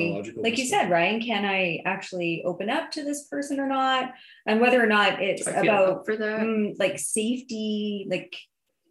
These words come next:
Speaker 2: are they gonna respond in a way that's supportive versus, but also, are they able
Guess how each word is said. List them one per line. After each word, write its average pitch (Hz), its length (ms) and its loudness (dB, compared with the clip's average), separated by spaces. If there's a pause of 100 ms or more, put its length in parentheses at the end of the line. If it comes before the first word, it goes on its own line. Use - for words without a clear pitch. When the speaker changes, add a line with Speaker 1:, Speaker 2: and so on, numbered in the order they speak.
(500)
Speaker 2:
are 208 120 4
they 214 120 6
gonna 202 180 2
respond 190 400 0
in 185 120 0
a 180 60 0
way 175 140 2
that's 170 220 0
supportive 185 760 -2 (160)
versus, 208 440 2 (360)
but 196 200 0
also, 208 480 4
are 185 160 2
they 190 120 2
able 196 360 0